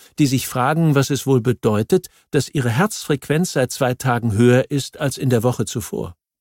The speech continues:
Also gilt es, klar definierte Referenzpunkte zu entwickeln,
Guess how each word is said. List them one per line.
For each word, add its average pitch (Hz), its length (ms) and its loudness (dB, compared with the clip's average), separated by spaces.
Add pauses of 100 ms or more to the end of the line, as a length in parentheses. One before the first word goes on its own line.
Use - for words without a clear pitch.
(880)
Also 160 520 4
gilt 151 360 2
es, - 320 -2 (420)
klar 127 440 4
definierte 131 760 4
Referenzpunkte 123 960 2
zu - 160 -2
entwickeln, 120 600 2